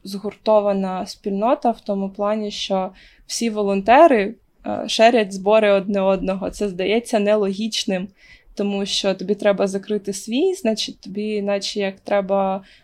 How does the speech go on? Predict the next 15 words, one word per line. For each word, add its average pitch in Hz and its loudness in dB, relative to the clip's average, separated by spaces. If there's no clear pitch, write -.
акумулювати 208 0
всю 214 -4
енергію 190 -2
і - -8
всі 208 -8
донати 180 -4
на 190 -6
свій 196 -8
збір, 262 -6
але 202 -2
насправді 196 -4
це 196 -8
працює 190 -8
не 185 -6
так, 262 0